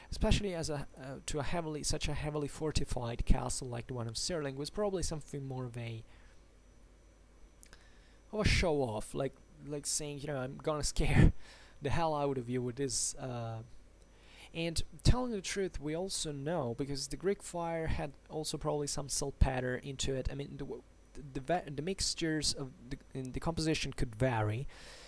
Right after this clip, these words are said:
and, uh, i-, it might be that these, um, projectiles already this time were already explosive in some fashion, which is actually something normal, because especially the Venetians and the Mamluks that were ahead into this technology at the time,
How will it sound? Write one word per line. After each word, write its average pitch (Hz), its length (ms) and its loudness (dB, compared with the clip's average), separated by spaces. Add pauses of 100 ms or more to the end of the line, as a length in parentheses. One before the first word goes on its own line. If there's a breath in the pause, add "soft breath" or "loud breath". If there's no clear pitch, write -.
(420 loud breath)
and, 139 420 0 (100)
uh, 143 280 2
i-, 104 540 -4
it 143 180 -8
might 208 260 0
be 196 160 0
that 143 200 0
these, 156 640 2
um, 143 300 -2
projectiles 143 680 2
already 165 280 2
this 151 240 0
time 135 220 4
were 135 200 0
already 139 260 4
explosive 123 720 4
in 135 100 -8
some 120 260 2
fashion, 117 640 -2 (460 loud breath)
which - 120 4
is 190 180 8
actually 170 360 2
something 147 500 2 (120)
normal, 131 400 4
because 131 460 2 (380 loud breath)
especially 165 540 4
the 135 140 0
Venetians 156 840 4
and 127 120 0
the 120 60 -2
Mamluks 139 720 2
that - 200 -2
were 131 160 2
ahead 127 520 2
into 120 380 0
this 117 320 0
technology 139 560 2
at 123 80 -4
the 123 80 -6
time, 120 380 -4